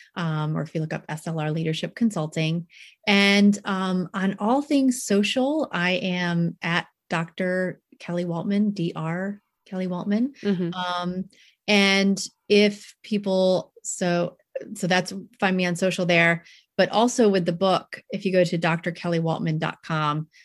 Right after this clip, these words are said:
Speaker 1: um, and if you pre-order the book, there's a bunch of bonuses there that if, if people are interested, like training and, and that kind of stuff.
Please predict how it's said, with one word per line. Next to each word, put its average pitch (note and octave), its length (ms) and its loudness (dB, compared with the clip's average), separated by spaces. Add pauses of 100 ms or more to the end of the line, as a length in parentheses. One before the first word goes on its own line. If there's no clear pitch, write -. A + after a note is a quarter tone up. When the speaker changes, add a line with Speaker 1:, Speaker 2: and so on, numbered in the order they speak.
(140)
Speaker 1:
um, D#3 640 -2 (180)
and E3 180 -2 (420)
if G3+ 160 -6
you E3+ 80 -2
pre-order F3+ 340 0
the E3 80 2
book, D#3 220 -2
there's F3 160 -2
a F3 60 -2
bunch D#3+ 240 -4
of D#3+ 100 -8
bonuses D3+ 440 -8
there C#3 260 -4
that - 160 -8
if, D#3+ 100 -8 (140)
if - 220 -12
people E3 220 -6
are - 60 -2
interested, D3 380 -8
like C#3+ 160 -8
training G#3 500 2
and, E3+ 160 -2
and E3 140 0
that - 120 -4
kind E3 120 -6
of D#3 80 -6
stuff. C#3+ 240 -4